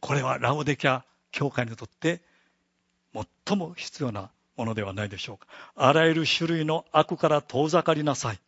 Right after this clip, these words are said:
そして、神様の素晴らしい約束。どうか。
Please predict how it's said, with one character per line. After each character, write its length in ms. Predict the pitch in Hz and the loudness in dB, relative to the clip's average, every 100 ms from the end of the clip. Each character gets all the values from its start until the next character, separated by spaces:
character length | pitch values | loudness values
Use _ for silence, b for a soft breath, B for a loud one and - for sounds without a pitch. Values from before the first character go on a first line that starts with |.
| _ _ _ _ _ _ _ _ _ _ _ | _ _ _ _ _ _ _ _ _ _ _
そ 200 | - - | -10 -8
し 120 | - | -8
て、 280 | - 175 180 _ _ _ _ _ _ _ _ _ _ _ _ _ _ _ _ | -2 -2 -2 _ _ _ _ _ _ _ _ _ _ _ _ _ _ _ _
神 200 | - 123 | -6 -4
様 220 | - 107 | -6 -10
の 60 | 101 | -10
素 160 | - 131 | -4 -2
晴 60 | |
ら 100 | 127 | 0
し 120 | - | -2
い 40 | 117 | -4
約 180 | 104 - | -6 -8
束。 160 | 107 _ _ _ | -10 _ _ _
ど 340 | 113 202 226 170 | 0 4 4 2
う 100 | - | 0
か。 240 | - | -6